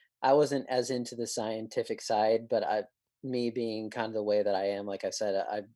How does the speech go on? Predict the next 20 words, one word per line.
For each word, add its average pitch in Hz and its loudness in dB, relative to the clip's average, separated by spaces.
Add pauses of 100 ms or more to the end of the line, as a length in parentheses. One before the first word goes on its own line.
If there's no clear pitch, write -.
(100)
whatever 135 6
I 113 6
decide 110 2
to 117 -6
do 117 2
is 104 -2
just - -10
very 104 2
obsessive 98 -2
in 101 -8
terms 98 -8
of 98 -4
learning. 107 -4 (520)
So 113 4 (220)
I 127 4
went 151 4
and 131 -2
I 120 2
started 127 4
just 117 -6